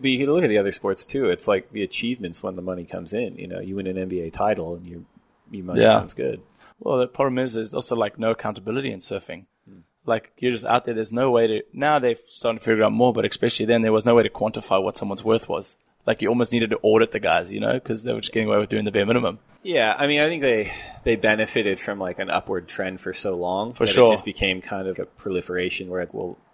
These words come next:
Speaker 1: company X has done this, we're gonna do X plus this, and then they go, "Company Y has done this, we're gonna do this plus that," which is great for, I guess, surfers and fans and consumers. But then, as you said, when the G F C hit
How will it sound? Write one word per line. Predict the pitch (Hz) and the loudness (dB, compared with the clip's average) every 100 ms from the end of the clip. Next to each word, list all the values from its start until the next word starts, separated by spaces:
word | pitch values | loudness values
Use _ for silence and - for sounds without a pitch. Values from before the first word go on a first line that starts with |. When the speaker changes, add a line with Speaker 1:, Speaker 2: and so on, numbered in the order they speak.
| _ _ _ _ _ | _ _ _ _ _
Speaker 1:
company | 123 110 92 90 | -2 0 0 0
X | 92 - | 0 -2
has | 95 | -4
done | - 90 | -4 -2
this, | 92 85 - | -2 -2 -4
we're | |
gonna | 87 87 | -6 -4
do | 85 | -4
X | 92 87 - | -4 -6 -4
plus | 90 - | -6 0
this, | 92 85 - | 0 0 -6
and | |
then | 87 85 | -8 -6
they | 85 | -4
go, | 85 | -4
"Company | - 92 90 | -4 -4 -2
Y | 90 90 | 2 2
has | 87 | 0
done | 90 | -4
this, | 92 - | -8 -8
we're | 87 | -8
gonna | 85 82 | -8 -6
do | |
this | 90 | -6
plus | - 87 | -6 -6
that," | - 90 85 - | 0 0 0 -2
which | 107 110 | -2 0
is | |
great | - 131 175 - | -2 2 2 2
for, | - 98 95 92 - _ _ _ _ | -2 -2 0 -2 -8 _ _ _ _
I | 92 | -2
guess, | 98 | 0
surfers | - 92 95 98 87 | 0 -2 -2 -2 -4
and | 85 | -8
fans | - 92 90 90 87 | -4 0 2 0 -2
and | 85 | -6
consumers. | - 90 - 101 98 87 85 | -6 -2 0 2 2 2 0
But | - 90 | -2 4
then, | 92 90 90 - | 4 4 -4 -4
as | 101 87 | -2 0
you | |
said, | - 95 | 2 2
when | 87 87 | 2 -2
the | |
G | 87 98 | -2 0
F | 87 | 0
C | - 92 | 0 2
hit | 90 85 - | 4 2 0